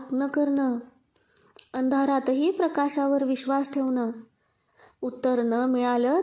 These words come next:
तरी प्रश्न विचारत न बसता कर्म करत राहणं. स्वामी सांगतात, श्रद्धा म्हणजे देवावरचा नाही, तर स्वतःवरचा विश्वास आहे.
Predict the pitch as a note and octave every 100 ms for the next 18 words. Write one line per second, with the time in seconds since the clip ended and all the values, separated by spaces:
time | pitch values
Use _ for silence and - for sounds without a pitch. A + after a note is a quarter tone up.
0 | F4+ C#4 B3+ B3 A#3+ A#3+ A#3+ A3+ A#3 A#3+
1 | A#3+ A#3+ A3 A#3 C4 C4 C4 B3+ D4+ G#4
2 | - G#3 A#3+ B3 B3+ B3 B3 A#3+ A#3 G#3+
3 | G#3+ - _ _ - - - - _ _
4 | _ _ _ _ _ _ _ _ _ -
5 | A#3+ G#3+ G#3+ A3 G#3+ A3 A#3+ F#4 - -
6 | - - - B3+ A3 G#3 A3+ A#3 A#3 G#3+
7 | A#3 D#4 D#4+ B3+ A3 A3 A3 A3+ A3 A3+
8 | G#3+ G3+ G3 A#3 C#4+ C4+ C4 - _ -
9 | A#3 G#3+ G#3+ G#3+ G#3 G#3 G3+ G3+ G3+ F#3+
10 | - G#3+ D4 E4 D#4 D#4 D4 D4 C#4+ C4+
11 | B3+ A#3+